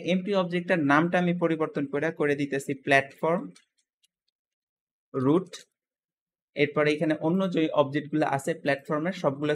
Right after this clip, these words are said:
সিলেক্ট করে finally আমরা যে এমটি অবজেক্ট আছে সেইটা সিলেক্ট করলাম।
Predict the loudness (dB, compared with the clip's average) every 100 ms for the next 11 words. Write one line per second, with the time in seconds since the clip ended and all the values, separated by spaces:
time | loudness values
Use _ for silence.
0 | -2 -2 -2 -2 -4 -4 -6 2 4 6
1 | 4 2 -2 -4 -2 0 0 -2 -2 -2
2 | 0 2 2 0 -6 -6 -8 -10 -4 -2
3 | -2 0 -2 -2 -2 -2 -2